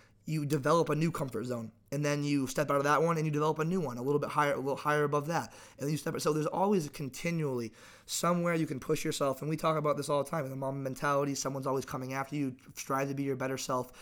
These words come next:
It all goes together, and you guys, I'm sure you can all kind of see that and feel that coming together, and that sense of how this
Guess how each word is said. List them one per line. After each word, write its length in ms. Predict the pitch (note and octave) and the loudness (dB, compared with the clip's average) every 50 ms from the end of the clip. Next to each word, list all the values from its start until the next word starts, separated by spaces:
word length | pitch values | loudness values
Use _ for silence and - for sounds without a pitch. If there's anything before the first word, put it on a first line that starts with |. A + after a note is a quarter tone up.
| - - - - | -16 -16 -12 -4
It 160 | B2+ C#3+ - | -2 -2 -2
all 320 | - D#3 F3 F#3 G3+ G3+ F#3 | 2 2 4 4 4 4 2
goes 320 | D#3+ C#3 D#3 D#3 D#3 D3 | 2 2 2 2 2 0
together, 460 | - - C3+ C3 C3+ C3 C3 C#3+ C#3 | -2 -4 -4 -2 -2 0 2 2 0
and 120 | C3+ C3 C#3 | 0 0 -2
you 60 | C#3+ | 0
guys, 200 | D3 D#3 D3+ D3 - C#3 | 0 2 2 0 0 -4
I'm 80 | D#3 C#3+ | -4 -4
sure 140 | - - F3 | -2 -2 0
you 200 | E3+ D#3+ D#3 D#3 | 0 0 -2 -2
can 140 | - - D3 | -2 -2 0
all 240 | C#3+ C#3+ C3+ B2 - - - - - - - | 0 0 0 -2 -6 -16 -20 -20 -20 -14 -8
kind 180 | - E3+ D3+ | -4 -2 -2
of 80 | C3+ A2+ | -2 0
see 380 | - - - - - F3+ E3 D#3 | 0 0 0 0 0 0 -2 0
that 240 | D3+ D3 C3+ B2 | 0 0 0 -2
and 160 | - C3 C3 - - - | -4 -8 -10 -10 -10 -6
feel 220 | E3+ F#3 F#3+ F3+ | 0 0 2 2
that 220 | D3+ C#3+ B2+ - | 2 -2 -4 -4
coming 340 | - - - D3 C#3+ C#3+ C3+ | -8 -6 -6 -4 -4 -4 -6
together, 400 | B2+ C3 C3+ C3 B2 B2 A#2+ A2 - - - - - - - | -6 -6 -4 -4 -4 -4 -6 -6 -8 -14 -20 -20 -20 -12 -8
and 160 | C#3+ C#3 C#3+ | -6 -4 -4
that 140 | C#3+ C3 - | -4 -4 -4
sense 280 | - - D#3 D3+ D3+ - | -2 -2 -2 -2 0 -2
of 120 | D3 - | -4 -2
how 180 | - D#3 C#3+ C#3 | 0 2 2 2
this 200 | B2 C3+ - | 0 0 -4